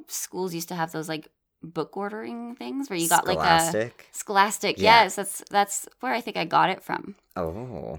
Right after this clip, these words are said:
Speaker 1: It was
Speaker 2: well.
Speaker 1: one that I just saw and I was like, "Ooh, Funny Bones," 'cause I was into that sort of shit, and I still am. <laughs>
Speaker 2: Into Funny Bones.
Speaker 1: Into, like,
Speaker 2: <laughs>
Speaker 1: skeletons and creepy stuff and Halloween-y.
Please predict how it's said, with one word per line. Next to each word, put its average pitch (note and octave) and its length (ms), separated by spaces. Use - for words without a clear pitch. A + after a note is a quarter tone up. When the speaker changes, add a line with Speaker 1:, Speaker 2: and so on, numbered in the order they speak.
Speaker 1:
It - 80
was E3+ 100
Speaker 2:
well. F3 120
Speaker 1:
one F#3 80
that F#3 100
I F3 100
just F3+ 220
saw E3+ 160
and E3+ 100
I E3 60
was E3 80
like, E3 240
"Ooh, E4+ 160
Funny C4 220
Bones," A#2+ 240
'cause - 120
I D3+ 60
was D3+ 100
into F#3+ 200
that C#3 140
sort - 140
of - 80
shit, - 220
and - 100
I - 40
still A3 260
am. E3+ 320
<laughs> - 220
Speaker 2:
Into G2+ 220
Funny F2 300
Bones. E2+ 480
Speaker 1:
Into, G#3+ 300
like, F#3+ 320
Speaker 2:
<laughs> - 40
Speaker 1:
skeletons E3+ 880
and D#3 220
creepy - 280
stuff - 320
and F#3 100
Halloween-y. D#3 500